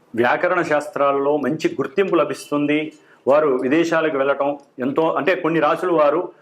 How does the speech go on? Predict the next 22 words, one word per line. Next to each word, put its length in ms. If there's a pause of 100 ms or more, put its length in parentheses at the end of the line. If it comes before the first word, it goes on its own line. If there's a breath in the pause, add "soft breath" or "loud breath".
(140 soft breath)
విదేశాలకు 540
వెళ్ళటం, 380 (340 soft breath)
లేకపోతే 360
దేశంలో 800 (500)
మనకి 500
ఉన్నటువంటి 540
దీనికి 300
సంబంధించినటువంటి 800
వృత్తి 400
చేపట్టిన 300
వారికి 560 (280 loud breath)
ఉన్నతమైనటువంటి 920
పురస్కారాలు 840
లభించేటటువంటి 720
అవకాశాలు 560
కూడా 420 (220 loud breath)
ఈ 40
ఉగాదికి 560
కనిపిస్తున్నాయి 600
షష్టగ్రహ 540
కూటమి 380
వలన. 360